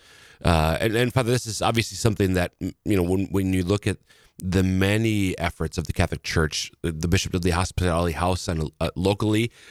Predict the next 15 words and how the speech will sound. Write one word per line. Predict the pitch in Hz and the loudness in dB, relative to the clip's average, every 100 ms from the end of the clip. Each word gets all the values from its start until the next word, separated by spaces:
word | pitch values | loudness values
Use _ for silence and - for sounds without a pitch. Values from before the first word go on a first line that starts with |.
| - | -6
um, | - 82 80 | 0 2 0
think | 80 104 90 | 2 0 0
of | 80 | -2
the, | 82 | -4
the, | 76 82 | -2 -2
the | 64 85 | 0 0
work | 85 87 - | 2 0 0
of, | 85 73 - | -4 -4 -6
of | 76 76 | -6 -4
hospitals | - 90 - - 98 101 104 - | -2 -2 -2 -2 2 2 0 -4
locally, | 87 95 98 101 95 95 104 - - - | -2 0 2 0 0 2 0 -4 -20 -4
uh, | 82 80 | 0 2
regionally, | 82 82 107 95 98 92 95 92 85 | 2 2 2 0 0 0 0 0 0
nationally, | 87 101 - 101 90 90 87 | -2 -2 -2 0 0 0 0
internationally, | 101 95 92 87 98 90 90 | 0 0 -2 -2 -2 0 -2